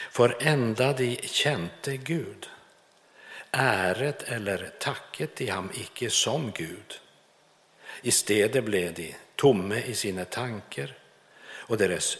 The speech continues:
oförståndiga hjärter blev förmörket. Mens de gav sig ut för att vara vise, blev de dårar.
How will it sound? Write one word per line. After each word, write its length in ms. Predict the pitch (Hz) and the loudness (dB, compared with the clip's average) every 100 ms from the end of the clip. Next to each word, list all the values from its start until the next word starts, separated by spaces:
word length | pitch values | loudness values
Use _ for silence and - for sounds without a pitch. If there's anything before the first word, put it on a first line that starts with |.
| - | -2
oförståndiga 1000 | 120 92 - - - 95 95 92 92 90 | 0 0 -2 0 2 2 0 -4 -4 -6
hjärter 840 | 87 78 110 - - - 127 123 - | -6 -6 -8 -10 -12 -8 -8 -8 -10
blev 260 | - 90 76 | -8 -6 -6
förmörket. 1120 | - - 85 87 113 123 123 - 139 - - - _ _ - - - - - | -6 -8 -8 0 0 0 -2 -6 -6 -8 -20 -20 _ _ -20 -20 -18 -16 -2
Mens 340 | 135 135 131 | 4 6 6
de 120 | - 139 | 2 2
gav 240 | 135 135 | 2 2
sig 460 | 131 - 135 135 - - - _ | 2 2 2 0 -4 -16 -20 _
ut 340 | 139 175 - | 0 0 -2
för 340 | - - 107 101 | -6 -4 -2 -2
att 100 | 101 | 0
vara 320 | 104 98 101 98 | 0 0 -2 -2
vise, 800 | 113 87 87 - - - 131 107 - - - | -8 -8 -10 -4 -2 0 0 -4 -12 -18 -14
blev 420 | - 92 98 98 | -8 -4 -2 -4
de 220 | 98 95 - - | -6 -8 -8 -16
dårar. 680 | - 113 127 131 135 135 135 | -14 -4 -2 -2 -6 -8 -10